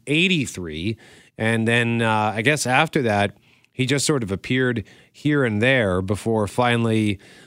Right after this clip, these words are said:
um, becoming part of a, a, let's see, he was, became a main character in the two thousand seven Heroes for Hire comic book,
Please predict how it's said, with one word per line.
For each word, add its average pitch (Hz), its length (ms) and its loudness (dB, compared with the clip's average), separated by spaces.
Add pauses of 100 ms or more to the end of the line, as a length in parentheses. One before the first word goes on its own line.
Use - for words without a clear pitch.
(140)
um, 98 1080 0
becoming 110 640 0 (100)
part 120 340 -4
of 107 300 -2
a, 95 200 -4
a, 98 380 -4 (640)
let's 98 160 -6
see, 95 140 -4
he 90 180 -4
was, 92 140 -2
became 107 280 -2
a 104 60 -2
main 143 340 2
character 147 600 0 (720)
in 117 720 0 (180)
the 117 100 -4
two 143 200 0
thousand 123 320 0
seven 135 400 2
Heroes 131 500 0
for 110 180 -4
Hire 147 400 2
comic 147 400 -2
book, 175 260 -2